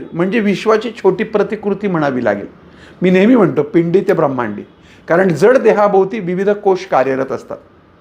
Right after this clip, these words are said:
जसं की अन्नमय कोश, मनोमय कोश, प्राणमय कोश. आणि ह्या कोश जे भान,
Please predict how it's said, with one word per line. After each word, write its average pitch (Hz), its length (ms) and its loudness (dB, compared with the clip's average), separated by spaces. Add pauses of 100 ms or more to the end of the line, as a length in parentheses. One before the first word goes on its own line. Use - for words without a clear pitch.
(220)
जसं 160 200 -2
की 180 120 0
अन्नमय 170 480 2
कोश, 135 320 -2
मनोमय 156 440 0
कोश, 139 200 -4
प्राणमय 180 500 0
कोश. 131 200 -4 (640)
आणि 208 160 4
ह्या 220 360 2
कोश 214 420 2 (600)
जे 202 80 -2
भान, 151 240 -2